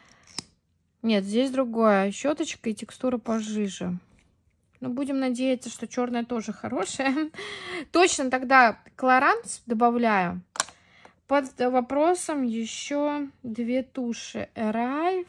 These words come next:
и, наверное, вот этот Лореаль. Далее, подводочка была у меня от Сивана Colors тайской. Вот она. Ура, закончилась наконец. Я думала, она это вообще никогда не сделает, но все.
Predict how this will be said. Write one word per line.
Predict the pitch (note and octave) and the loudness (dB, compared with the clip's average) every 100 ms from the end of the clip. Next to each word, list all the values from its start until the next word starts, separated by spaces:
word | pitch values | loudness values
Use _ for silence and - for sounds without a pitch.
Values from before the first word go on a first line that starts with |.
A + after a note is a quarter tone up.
| - | -10
и, | C4+ | -6
наверное, | B3 A#3+ C4 B3+ A3+ | -4 -2 -2 -2 -2
вот | A#3 | -4
этот | - | -6
Лореаль. | A3+ G#3+ G3 F3+ A#3+ | -4 -2 -2 -2 6
Далее, | D#4 D#4+ B3+ A3 G#3 | 8 8 6 2 2
подводочка | C4 D4 D4 F4 D#4+ B3 - - A#3 | 2 2 2 4 4 2 -4 -8 -6
была | A3+ B3+ B3+ A#3 | 0 6 8 8
у | A3 | 4
меня | G#3+ G#3+ A3 A3 G#3 G3 - - | 2 2 2 0 0 -4 -8 -2
от | C4 D4+ - | 0 2 -2
Сивана | - C#4+ C#4+ C4+ A3 G#3+ | -6 -2 2 2 2 -4
Colors | B3 A3+ A3 C4+ - - - | 0 2 2 -2 -8 -12 -8
тайской. | - C#4+ C#4+ C4+ - - C#4+ C#4 _ - - - - _ _ _ _ _ _ _ _ A#3+ | 2 4 4 0 -6 -6 -4 -6 _ 0 0 -2 -20 _ _ _ _ _ _ _ _ -8
Вот | A#3 A#3+ A3 | -4 -2 -2
она. | G#3+ G#3+ B3 D4+ - - | -4 -2 -2 -4 -8 -2
Ура, | C#4 D4+ D#4 D#4 D4 | 0 2 4 4 2
закончилась | A#3+ - C#4 C#4+ B3+ A#3 B3 | -2 -2 -2 -2 -2 -4 -4
наконец. | A#3 C#4 F#4 | -6 -6 -6
Я | A#3+ | -6
думала, | A#3+ B3 B3 | -4 -2 0
она | B3 | 0
это | A#3+ C4 | -2 -4
вообще | B3+ - A3+ | -6 -6 -6
никогда | G3+ G3+ | -4 -4
не | G3 G#3 | -2 -2
сделает, | G#3+ D4+ D#4+ A#3 A#3 | -2 0 0 -2 -4
но | A#3+ | -6
все. | - B3+ G#3 | -4 -4 -4